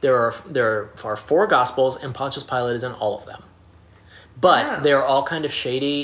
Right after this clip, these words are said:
Speaker 1: in terms of they all, some of them contradict each other. Like, all four of them are, like, the fundamental books of Christianity.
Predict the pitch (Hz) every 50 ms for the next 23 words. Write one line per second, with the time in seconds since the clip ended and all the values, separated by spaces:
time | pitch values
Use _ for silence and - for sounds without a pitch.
0 | 135 143 131 131 - 139 135 135 120 127 120 113 123 131 131 - 135 131 135 123
1 | - - - - - - 185 185 196 208 202 202 202 196 180 151 123 - - 160
2 | 160 147 117 - 120 - - 117 - - - - - - - - - _ _ _
3 | - - - - - - - 131 127 - - 147 151 151 - 165 165 170 170 147
4 | - 147 143 143 135 131 135 - 127 120 123 117 110 - 131 123 - - - 160
5 | 160 165 160 147 139 131 127 127 131 131 123 123 110 - - 120 - - 123 113
6 | - - 113 110 107 110 120 139 156 170 175 -